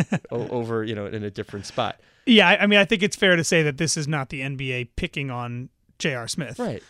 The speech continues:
Speaker 1: I think this is a, a business decision protecting the, the, the, the companies that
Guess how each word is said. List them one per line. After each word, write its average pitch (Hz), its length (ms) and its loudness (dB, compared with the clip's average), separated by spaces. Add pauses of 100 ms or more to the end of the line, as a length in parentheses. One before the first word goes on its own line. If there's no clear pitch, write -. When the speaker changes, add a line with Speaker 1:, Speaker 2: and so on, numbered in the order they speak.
(100)
Speaker 1:
I 151 80 -4
think 143 160 -6
this 147 180 -4
is 139 160 -6
a, 139 40 -4
a 135 360 -8
business 170 400 0
decision 143 580 -4
protecting 147 640 -6
the, 139 80 -8
the, 143 180 -8
the, 139 240 -8
the 139 100 -8
companies 143 560 -4
that 135 240 -6